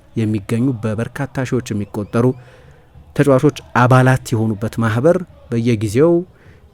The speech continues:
ለተጫዋቾች መብት እንደሚቆረቆር አካል መግለጫዎች ያወጣል እና አሁን በአሜሪካ የዓለም የክለቦች ዋንጫ እየተደረገ ባለበት ጊዜ ሁኔታው ለተጫዋቾችና ለታዳሚያንም ጭምር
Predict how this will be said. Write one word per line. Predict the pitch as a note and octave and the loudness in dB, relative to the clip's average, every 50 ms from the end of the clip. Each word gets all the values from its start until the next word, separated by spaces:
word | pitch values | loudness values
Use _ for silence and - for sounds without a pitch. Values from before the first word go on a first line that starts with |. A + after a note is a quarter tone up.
| - - - B2 | -20 -12 -8 -6
ለተጫዋቾች | G#2+ A2 - A#2+ A2+ A2+ G2+ G2+ - A2+ G#2 - | -4 -4 -2 -4 -4 -2 -4 -4 -4 -6 -4 -4
መብት | A#2 A2 G#2 - - - - - A2 G#2 G2 G2 F#2+ F#2 G2+ - - - - | -4 -4 -4 -6 -10 -10 -6 -4 -4 -4 -4 -6 -8 -10 -12 -14 -16 -12 -10
እንደሚቆረቆር | A2+ G2+ G2+ G#2+ G2+ G#2 G2+ - - G#2+ G#2 G2+ - - G2+ G2+ G2 | -8 -6 -6 -6 -6 -6 -8 -8 -8 -8 -8 -8 -8 -6 -6 -4 -4
አካል | G2 G2 - G#2 G2+ B2+ D#3 F3 - - _ _ - - | -4 -4 -4 -6 -6 -6 -6 -10 -12 -16 _ _ -12 -10
መግለጫዎች | G#2+ G2 F2+ G2+ G#2 - G#2 G2+ G#2 - - | -10 -6 -4 -6 -6 -6 -6 -8 -8 -4 -4
ያወጣል | G#2 F#2+ F#2+ F2+ - D#2 - - - | -2 -2 -2 -4 -8 -14 -18 -18 -14
እና | - F#2+ G2+ G#2+ | -10 -6 -4 -2
አሁን | G#2+ A#2+ D3 D3 C3+ | 0 2 2 0 0
በአሜሪካ | A2+ G#2+ G#2 G#2 G#2+ A2 A2+ A#2 A#2 - D3 C#3+ C3 | -2 -4 -4 -2 -2 0 0 0 -2 -2 -2 -2 -2
የዓለም | A#2 G#2 G#2 G#2 G#2+ | -2 -2 -4 -4 -4
የክለቦች | A2 - A#2+ A2+ A2+ - - | -4 -4 -4 -4 -4 -2 -4
ዋንጫ | A#2 A2 - B2 | -6 -4 -4 -4
እየተደረገ | A#2 A2 A2+ - A#2+ A2 A2+ G#2+ A2 A#2 A2+ C3 C#3 D3+ - - - - - - - - - - - | -4 -4 -4 -2 -2 -2 -2 -2 -2 -2 0 0 -2 -2 -4 -10 -20 -20 -20 -20 -20 -20 -18 -10 -4
ባለበት | A#2 A2 A2 A2 A#2 A2 A#2 A#2+ - B2+ | -2 -2 0 0 -2 -2 -4 -6 -4 0
ጊዜ | B2 B2+ C#3+ D3+ C3+ | 2 4 4 2 2
ሁኔታው | - B2+ B2+ C3+ C#3 C#3 D#3+ D#3 E3 D3+ | 2 2 2 2 2 2 2 2 2 2
ለተጫዋቾችና | B2 A#2 A#2+ - C#3+ C3+ D3+ C3+ C3+ C#3+ - E3+ D#3+ - - - F3 F3+ F#3+ G3 G3 G3 - - _ _ - - - | 2 0 0 -2 -4 -4 -2 -2 -2 0 0 0 0 0 0 0 2 4 4 2 2 0 -4 -12 _ _ -20 -10 -4
ለታዳሚያንም | C3 C#3 C#3+ - D3+ D3 C3 B2+ C#3+ C#3+ C#3 C#3 C3 C3 B2 A#2+ A#2 A#2 | -2 -2 0 0 0 0 0 2 2 2 4 4 2 2 2 2 0 0
ጭምር | - - A#2 C#3 D#3 | -2 -2 0 2 0